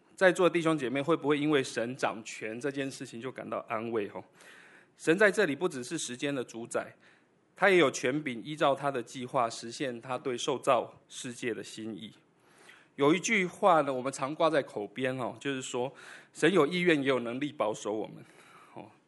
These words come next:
这句话其实有的时候听起来像是个廉价的口号，但是呢，其实这真的是我们的盼望，还有我们来自于神的应许。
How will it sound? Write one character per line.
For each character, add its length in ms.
这 140
句 100
话 140
其 160
实 80
有 140
的 80
时 40
候 80
听 220
起 140
来 80
像 200
是 80
个 120
廉 200
价 160
的 120
口 280
号， 240
但 180
是 120
呢， 120
其 200
实 120
这 160
真 220
的 80
是 140
我 80
们 180
的 80
盼 340
望， 200
还 120
有 60
我 100
们 240
来 220
自 200
于 160
神 280
的 80
应 240
许。 260